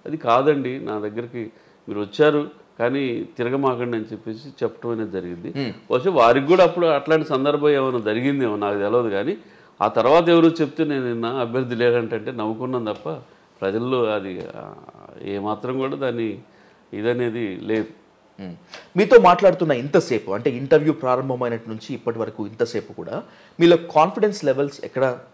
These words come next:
Speaker 2: తగ్గలేదు, తగ్గట్లేదు కమల్ రాజ్ గారు. నిన్న నైట్, ఆ, ప్రచార సభలో ఏ విధంగా అయితే ఉన్నారో అదే కాన్ఫిడెన్స్ లెవెల్స్ని ఇప్పటిదాకా maintain చేస్తున్నారు. ఈ సీక్రెట్కి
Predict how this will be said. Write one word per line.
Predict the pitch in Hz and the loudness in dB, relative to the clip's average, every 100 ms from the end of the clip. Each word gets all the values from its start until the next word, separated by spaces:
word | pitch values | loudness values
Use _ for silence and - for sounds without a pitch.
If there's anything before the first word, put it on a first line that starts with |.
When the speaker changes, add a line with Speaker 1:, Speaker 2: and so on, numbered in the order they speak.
| - | -6
Speaker 2:
తగ్గలేదు, | 107 107 135 135 151 | -4 0 2 2 0
తగ్గట్లేదు | 120 101 117 107 98 | -6 -4 -4 -4 -6
కమల్ | 87 85 | -8 -10
రాజ్ | - - 95 | -14 -16 -16
గారు. | 95 | -10
నిన్న | 98 127 135 | -8 -4 -6
నైట్, | 117 127 160 - 151 139 - - - | -4 -4 -2 2 2 0 -14 -12 -2
ఆ, | 104 110 | 0 0
ప్రచార | 110 110 131 127 | -2 -2 0 0
సభలో | 123 120 113 | 0 2 4
ఏ | 113 | 2
విధంగా | 117 117 113 | -2 -2 -4
అయితే | 107 | -4
ఉన్నారో | 104 107 110 117 131 | -6 -4 -2 0 0
అదే | 107 139 147 139 139 _ | 2 4 4 2 -2 _
కాన్ఫిడెన్స్ | 127 127 123 120 107 | -4 -2 -2 -6 -4
లెవెల్స్ని | 104 151 160 117 107 202 - _ - | 0 0 0 -8 -10 -14 -18 _ -6
ఇప్పటిదాకా | 135 151 120 104 139 | 2 4 4 -2 -6
maintain | 107 104 107 92 | -8 -8 -8 -10
చేస్తున్నారు. | - 90 - - - - | -14 -16 -18 -20 -10 -2
ఈ | 214 | -2
సీక్రెట్కి | - - 269 262 202 - 113 | 0 2 4 6 4 4 -8